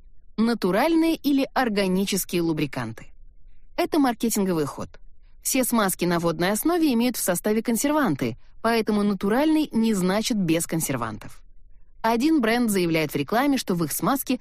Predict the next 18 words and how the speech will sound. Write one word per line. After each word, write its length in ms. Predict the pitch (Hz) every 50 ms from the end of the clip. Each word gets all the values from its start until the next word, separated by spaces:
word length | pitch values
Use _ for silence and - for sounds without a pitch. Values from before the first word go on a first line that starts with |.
| - - - -
достаточно 720 | 180 175 214 233 226 - - 302 330 339 320 - - 254 214
консервантов 640 | - 202 175 - 151 143 165 233 294 269 - 247
для 120 | 208 202 185
безопасности 840 | 156 147 135 131 127 - - 302 302 - 302 294 - - 285 269 - - - - - -
и 80 | 302
недостаточно, 880 | 302 269 262 233 202 202 190 - - 240 254 285 - 311 - - - -
чтобы 240 | - - 220 196 190
нанести 420 | 185 165 156 147 139 - - 156
вред. 240 | 131 131 123 110 - - - - - - - - - - - - - - - -
Я 180 | - 208 226 247
не 140 | 240 247 254
думаю, 260 | 220 269 240 220 208
что 140 | 185 - 180
какие-то 340 | - 196 190 - 196 175 175
производители 640 | - 180 175 175 185 196 214 262 320 - 262 202
стремятся 480 | 180 175 - 190 180 196 220 220 - -
навредить 440 | 208 202 190 208 208 185 202 185 -
покупателям. 640 | - 233 - 277 254 - 254 196 - 147 123 123 -